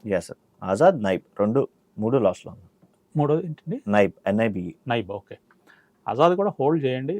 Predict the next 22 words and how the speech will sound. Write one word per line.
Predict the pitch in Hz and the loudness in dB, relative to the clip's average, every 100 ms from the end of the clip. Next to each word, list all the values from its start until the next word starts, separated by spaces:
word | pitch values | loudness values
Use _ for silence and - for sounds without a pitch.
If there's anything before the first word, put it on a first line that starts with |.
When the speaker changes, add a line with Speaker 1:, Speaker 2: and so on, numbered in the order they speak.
| - _ _ _ _ _ - | -10 _ _ _ _ _ -10
Speaker 2:
ఫిఫ్టీన్ | - - 185 165 147 131 | -2 2 2 2 0 2
ఎయిటీ | 139 135 135 | 0 0 -2
దగ్గర | 127 160 | 0 2
మనకి | 139 127 107 | 2 -2 -4
సపోర్ట్ | - 110 135 | -4 -4 -2
జోన్ | 131 120 | -4 -6
కనిపిస్తుంది, | 117 110 - 127 147 | -10 -12 -14 -12 -6
హోల్డ్ | 113 113 | -4 -4
చేద్దామండి | 107 101 101 98 104 | -6 -10 -14 -14 -16
దీన్ని | 98 - | -18 -16
కూడా. | - - _ _ _ _ _ 107 | -18 -18 _ _ _ _ _ -14
And | 104 92 _ _ 131 113 | -12 -14 _ _ -14 -10
నైబ్. | 107 92 90 - - - _ _ _ _ _ _ _ _ _ _ | -10 -10 -14 -20 -20 -20 _ _ _ _ _ _ _ _ _ _
So | 147 | 2
నేను | 139 147 | 4 6
ఏదైతే | 180 220 226 | 10 10 8
హోల్డ్ | 156 170 170 | 8 6 6
చేయమని | 180 156 139 | 2 0 -2
అంటున్నానో, | 139 151 139 135 135 | -4 -2 -2 -4 -2
ప్రైజింగ్ | 120 117 135 120 | -4 -2 -4 -6
చెప్తున్నానో, | - - 120 117 135 | -8 -10 -8 -6 -6
కొద్దిగా | 110 107 | -10 -10